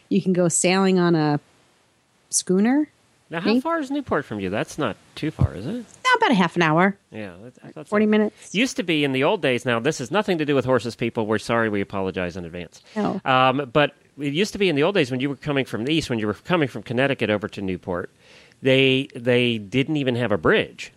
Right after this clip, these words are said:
Speaker 2: Uh, there was no bridge, and you had to take the ferry. So when we were little kids and would
Speaker 1: Jeez.
Speaker 2: go across, you had to take the ferry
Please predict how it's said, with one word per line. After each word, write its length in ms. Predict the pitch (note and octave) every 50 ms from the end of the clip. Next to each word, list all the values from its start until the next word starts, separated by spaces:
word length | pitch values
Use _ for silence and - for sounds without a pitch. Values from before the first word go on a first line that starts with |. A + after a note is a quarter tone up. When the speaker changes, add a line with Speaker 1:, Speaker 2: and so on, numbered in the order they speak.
| _ _
Speaker 2:
Uh, 160 | - G#2+ G2+ G2
there 100 | G2+ G#2
was 140 | G2+ G#2+ G#2+
no 140 | A#2+ A2 F2+
bridge, 420 | - A#2+ D#3 F3 D#3 C3 G#2+ A#2+
and 140 | A#2 G#2+ A2
you 80 | C3
had 140 | B2+ B2 G2+
to 60 | G#2+
take 180 | - B2 A2 -
the 60 | -
ferry. 380 | - - G3 F3+ A2 D#2 F2 G#2
So 240 | - - - A#2+ A2+
when 280 | G#2+ A#2 G#2+ A2 A2+
we 160 | A#2 C3 C3+
were 180 | G#2 A2+ G#2 G#2+
little 220 | G#2+ A2+ G2+ F#2
kids 440 | - - - G#3+ A#3 A3+ F3 A#2 -
and 140 | B2 A2 G#2
would 100 | G#2 G#2+
Speaker 1:
Jeez. 140 | - B2+ D#3+ A3 B3+ A3+
Speaker 2:
go 20 |
across, 560 | G#2+ - - - A#2+ G#2 G2+ G#2 G#2+ - - - -
you 140 | - A2+ A#2
had 120 | A#2 A#2 G2
to 60 | G2+
take 200 | - - G#2+ -
the 80 | - -
ferry 380 | - C3 C#3 D3 G2 E2 -